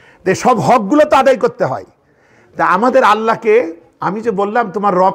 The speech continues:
কে?" আল্লাহ। আমাদের রব হচ্ছে আল্লাহ। রব মানে কি? প্রভু। রব মানে মনিব। রব মানে যিনি হুকুম করেন, যিনি আইন দেন, যিনি বিধান দেন।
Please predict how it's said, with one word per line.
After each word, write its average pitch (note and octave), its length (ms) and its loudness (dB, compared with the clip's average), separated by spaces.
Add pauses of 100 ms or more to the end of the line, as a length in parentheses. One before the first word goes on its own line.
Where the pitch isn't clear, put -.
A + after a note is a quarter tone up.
কে?" F#3+ 80 0
আল্লাহ। C#3+ 460 -2 (440)
আমাদের G#3 360 0
রব G#3+ 220 2
হচ্ছে A#3 200 0
আল্লাহ। E3+ 320 0
রব F#3 240 0
মানে A3 140 -4
কি? B3 220 -8
প্রভু। E3 480 -4 (1600)
রব G3 240 2
মানে A#3 300 0
মনিব। C#4+ 420 2 (1040)
রব G#3 380 2
মানে B3+ 280 0
যিনি A#3 260 -2
হুকুম A#3+ 460 0
করেন, C4+ 360 2 (520)
যিনি G#3+ 240 -4
আইন E4 400 0
দেন, F#3+ 420 -2
যিনি A3+ 200 -4
বিধান D4 480 0
দেন। F#3+ 300 -2